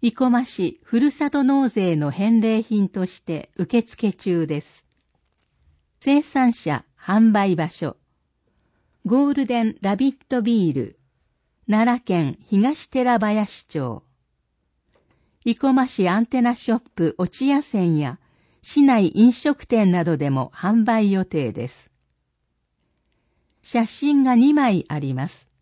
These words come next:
一、生産者のゴールデンラビットビール代表の市橋健さんと、奈良県高山茶筅生産協同組合の久保さゆきさん。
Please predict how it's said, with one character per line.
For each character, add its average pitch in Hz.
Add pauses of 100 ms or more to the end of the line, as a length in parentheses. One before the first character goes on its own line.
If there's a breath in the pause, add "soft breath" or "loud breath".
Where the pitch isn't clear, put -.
(920)
一、 - (480)
生 294
産 277
者 190
の 151
ゴ 240
ー 302
ル 294
デ 269
ン 247
ラ 226
ビ 262
ッ -
ト 247
ビ 220
ー -
ル 147
代 165
表 175
の 151 (160)
市 233
橋 -
健 240
さ 160
ん 143
と、 - (800)
奈 240
良 -
県 190
高 247
山 175
茶 190
筅 285
生 262
産 254
協 247
同 233
組 208
合 147
の 139 (500)
久 226
保 254
さ 202
ゆ 208
き -
さ 165
ん。 143